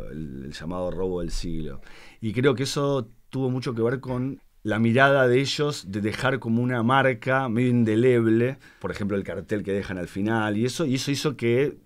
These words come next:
se transforme en una especie de mito lo, lo del robo del siglo. Entonces, un poco era, bueno,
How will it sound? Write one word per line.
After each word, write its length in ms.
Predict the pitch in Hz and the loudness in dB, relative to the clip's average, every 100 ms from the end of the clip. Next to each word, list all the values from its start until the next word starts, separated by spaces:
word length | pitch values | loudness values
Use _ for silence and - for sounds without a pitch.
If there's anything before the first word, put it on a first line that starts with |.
| _ | _
se 180 | - 101 | -10 -8
transforme 360 | 98 104 123 | -6 -4 -2
en 40 | 117 | -2
una 80 | 113 | -2
especie 300 | 117 110 107 | -4 -4 -2
de 100 | 98 | 2
mito 460 | 120 107 78 85 | 2 2 -2 -6
lo, 240 | 82 85 80 | -4 -6 -6
lo 120 | 76 | -6
del 100 | 90 | -6
robo 200 | 87 90 | -4 -2
del 80 | 87 | -2
siglo. 280 | - 85 85 | -6 -8 -6
Entonces, 360 | 104 131 135 - - - - | -6 -6 -6 -8 -20 -20 -12
un 100 | - | -6
poco 200 | 123 165 180 | -4 0 2
era, 80 | |
bueno, 240 | 165 156 | 4 4